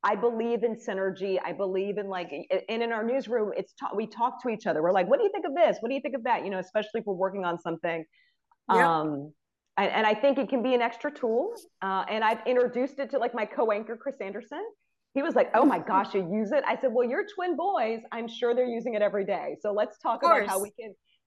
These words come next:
Speaker 1: let's talk about how we can use this to help us write this and that." And, um, it, it just helps you think maybe a little bit faster, I think. Um, you know,
Speaker 2: Yeah,
Speaker 1: so,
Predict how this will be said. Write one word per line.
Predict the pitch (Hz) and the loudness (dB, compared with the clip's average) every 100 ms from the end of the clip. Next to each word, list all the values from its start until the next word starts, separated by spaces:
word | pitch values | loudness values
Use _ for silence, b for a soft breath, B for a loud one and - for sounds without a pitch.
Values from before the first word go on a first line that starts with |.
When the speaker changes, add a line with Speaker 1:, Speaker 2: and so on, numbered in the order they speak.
| - | -4
Speaker 1:
let's | 214 247 - | -2 -2 -4
talk | 254 233 | -4 0
about | 233 233 | 0 0
how | 233 | 0
we | 220 | 0
can | 226 254 | -2 -6
use | 226 247 254 | -4 -6 -4
this | 233 220 - | -2 -2 -2
to | 196 | -2
help | 196 196 | -2 -2
us | 196 196 | -2 -2
write | 180 165 | -4 -2
this | 175 175 | -4 -6
and | 175 | -4
that." | 208 190 165 - | -4 -4 -6 -12
And, | 170 175 175 | -10 -8 -4
um, | 170 160 156 - _ _ _ _ _ - - | -4 -4 -6 -12 _ _ _ _ _ -20 -4
it, | - 262 | 0 2
it | 269 | 2
just | 320 | 0
helps | 349 392 392 | 0 0 2
you | |
think | 349 330 330 | 0 0 -2
maybe | 277 233 220 | 0 0 0
a | 190 | 0
little | 196 | 0
bit | 196 180 - | 0 -2 -2
faster, | 220 214 - 165 131 - - | -2 -2 -6 -8 -8 -10 -14
I | 165 | -12
think. | - 147 151 - | -12 -12 -12 -8
Um, | 170 156 156 151 151 | -4 -2 -2 -4 -4
you | 190 175 | -4 -2
know, | 156 | -2
Speaker 2:
Yeah, | - - | -2 0
Speaker 1:
so, | 220 196 190 | 2 2 0